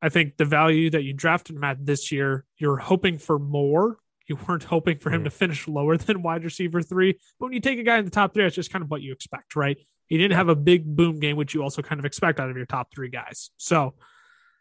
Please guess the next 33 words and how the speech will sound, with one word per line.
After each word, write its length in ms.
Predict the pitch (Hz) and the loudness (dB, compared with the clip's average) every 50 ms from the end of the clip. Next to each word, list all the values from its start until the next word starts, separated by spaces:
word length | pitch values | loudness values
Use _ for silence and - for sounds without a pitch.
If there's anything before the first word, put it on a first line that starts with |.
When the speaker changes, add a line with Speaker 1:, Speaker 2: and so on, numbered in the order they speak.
| _ _ | _ _
Speaker 1:
I 80 | - 190 | -2 2
get 180 | 196 240 247 | 2 2 2
the 60 | 202 240 | 2 2
disappointment, 540 | 202 220 - 180 160 - 190 185 180 175 | 0 2 0 0 0 0 0 -2 -2 -2
but 100 | 175 170 | -4 -4
Stefon 360 | - - - 196 - 202 185 165 | -2 0 0 0 2 2 2 2
Diggs 180 | 160 156 147 | 0 -2 -2
will 60 | 160 | -2
be 100 | 147 151 | -4 -4
just 240 | 139 143 151 139 - | -4 -6 -6 -6 -6
fine 180 | - 127 123 127 | -6 -8 -8 -8
going 240 | 123 127 123 123 123 | -8 -8 -8 -8 -10
into 220 | 123 123 - 127 | -10 -12 -12 -12
the 80 | 123 123 | -12 -12
twenty 240 | - 131 127 131 | -12 -14 -16 -16
twenty-two 320 | 131 - - 131 135 - - | -18 -18 -18 -18 -16 -16 -16
season. 300 | - - - 131 131 131 131 | -14 -14 -12 -12 -12 -10 -6
I, 320 | 131 135 135 131 131 127 127 - | -4 -4 -2 -2 -2 -4 -4 -4
I 100 | 131 131 | -6 -6
agree 300 | 131 131 135 139 131 131 | -6 -6 -4 -4 -2 -2
with 240 | 131 127 123 - _ - | -2 -4 -6 -8 _ -10
both 160 | 139 131 127 | -8 -8 -8
of 80 | - - | -8 -10
your 100 | 123 127 | -10 -10
statements 380 | - - 120 113 - 120 131 | -10 -10 -12 -14 -16 -16 -16
there. 220 | - 113 120 - - _ _ _ _ _ _ _ _ _ _ _ _ _ _ | -12 -12 -12 -12 -14 _ _ _ _ _ _ _ _ _ _ _ _ _ _
Wide 100 | - 185 | 2 2
receiver 320 | 226 220 - 262 226 226 - | 2 2 2 2 4 4 4
seven, 420 | - - - 220 220 233 226 214 | 4 4 4 4 4 4 4 4
we 80 | 208 190 | 2 2
have 160 | 196 208 180 | 2 2 0
Deebo 540 | 151 147 147 165 190 233 240 240 214 196 190 | 0 -2 -2 0 0 2 2 2 2 2 2
Samuel. 1080 | - - - - - - - 185 196 214 226 220 196 165 156 143 151 156 185 208 - | 0 -2 -4 -4 -4 -2 -2 0 0 0 0 0 -2 -2 -2 0 2 2 0 0 -2